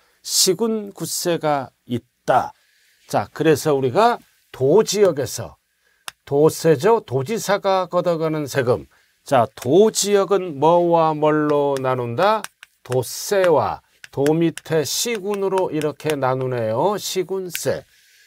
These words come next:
자, 그다음 그 박스에 보면 특별시, 광역시세죠. 특별시, 광역시 지역에서는 특별시,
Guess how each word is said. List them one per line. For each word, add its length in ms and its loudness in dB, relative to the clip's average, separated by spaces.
자, 180 8
그다음 240 6
그 140 6
박스에 640 4
보면 380 0
특별시, 800 -4
광역시세죠. 1080 -2
특별시, 920 -4
광역시 880 -2
지역에서는 920 -4
특별시, 1000 -2